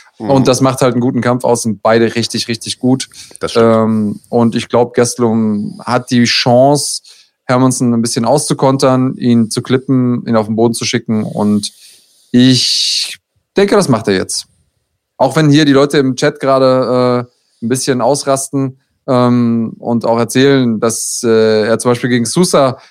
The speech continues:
Speaker 2: eine ziemliche Bombe genommen hat und, äh, da, äh, nicht viel passiert ist. Aber, ja,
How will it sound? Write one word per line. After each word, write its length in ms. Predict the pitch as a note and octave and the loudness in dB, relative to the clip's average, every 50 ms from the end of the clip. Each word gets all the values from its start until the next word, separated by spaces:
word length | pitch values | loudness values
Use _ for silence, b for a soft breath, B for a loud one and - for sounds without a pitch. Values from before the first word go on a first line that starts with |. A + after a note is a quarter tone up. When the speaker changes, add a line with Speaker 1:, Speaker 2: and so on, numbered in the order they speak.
| B B | B B
Speaker 2:
eine 80 | B A#2+ | B -6
ziemliche 260 | - D3 D3 C3 C3+ | -2 0 0 0 0
Bombe 300 | A2+ B2 C3+ D3+ D#3 D#3 | 0 0 0 2 0 0
genommen 400 | C3+ C#3 C3+ C#3 D3 D#3 D3+ C#3 | 2 2 2 2 2 2 2 2
hat 220 | C3 C#3 C#3+ - - | 2 0 0 0 -2
und, 260 | B2 B2 A#2+ B2 - | -2 -2 -2 -2 0
äh, 420 | B2+ B2 B2 B2 B2 B2 B2 A#2+ A#2+ A#2+ B B B B B _ _ - | 2 4 4 4 4 4 4 2 0 -2 B B B B B _ _ -2
da, 440 | B2 A#2+ A#2+ B2+ C3 B2+ B2+ B2 A#2+ | 0 2 2 2 2 2 2 2 2
äh, 260 | G#2+ A#2+ B2 A#2+ A#2+ A2+ | 2 0 0 0 0 0
nicht 320 | A#2 A#2+ B2+ C3+ C3 - | -2 -2 -2 -2 -2 0
viel 100 | - D3 | -2 -2
passiert 380 | C#3 C3+ A#2+ - - E3+ E3+ - | 0 0 -2 0 0 -2 -2 -2
ist. 260 | D#3+ D#3 C#3 - - _ _ | -2 -4 -4 -4 -8 _ _
Aber, 600 | - - C#3+ D#3+ E3+ F3 F3+ F3+ F3+ F3+ F3+ F#3 F#3+ G3 F#3+ - _ _ _ _ | -4 0 0 2 2 2 2 2 2 0 -2 -4 -6 -10 -12 -14 _ _ _ _
ja, 340 | A3+ A#3 C4+ D4 D#3+ D#4+ | -6 -4 -2 -2 -2 -4